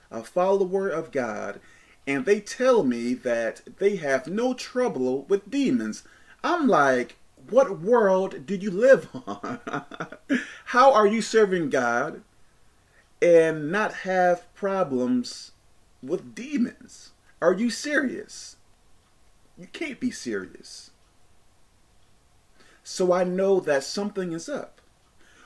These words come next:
"For we wrestle not against flesh and blood."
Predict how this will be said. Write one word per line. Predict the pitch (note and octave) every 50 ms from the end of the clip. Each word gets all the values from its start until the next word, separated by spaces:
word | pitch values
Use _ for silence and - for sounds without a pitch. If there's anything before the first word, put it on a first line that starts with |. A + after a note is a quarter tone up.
| - _
"For | - - G3 F#3+
we | F3 G3+ B3
wrestle | B3 F#3+ A#3 B3+ C4 B3+ - B3 G#3+ E3+
not | D#3+ F#3 A3 A#3+ A#3+ A#3+
against | - G3+ G3 - - A3+ A3 G#3+ G#3+ G#3+ - - -
flesh | F#3 - - G#3 A3 A3+ A3 -
and | B3+ A3+ A3
blood." | G3 B3 C4+ C4 G3 C3 A2+ -